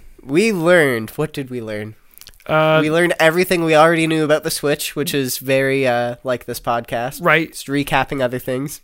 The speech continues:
Speaker 2: And we know that the Switch is great, except for a few things that we need to change.
Speaker 1: One bonus thing.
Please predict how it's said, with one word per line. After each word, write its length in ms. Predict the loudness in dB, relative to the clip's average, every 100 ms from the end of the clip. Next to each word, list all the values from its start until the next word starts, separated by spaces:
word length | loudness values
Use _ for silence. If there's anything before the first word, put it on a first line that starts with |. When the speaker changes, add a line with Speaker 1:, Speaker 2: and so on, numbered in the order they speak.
| _
Speaker 2:
And 340 | 0 2 2 0
we 120 | -2
know 500 | 2 2 2 0 -4 -4
that 200 | -2 -2
the 40 |
Switch 180 | -4 -6
is 160 | -8 -8
great, 340 | -2 0 0
except 300 | -2 -4 -4
for 300 | -4 -4 -4
a 60 | -4
few 220 | -4 -8
things 320 | -4 -4 -2 -4
that 100 | -2
we 80 | -4
need 140 | -4
to 100 | -4
change. 560 | -2 0 0 -2 -6 -10
Speaker 1:
One 460 | -4 4 4 4
bonus 480 | 4 6 6 2 0
thing. 420 | -2 0 -2 -4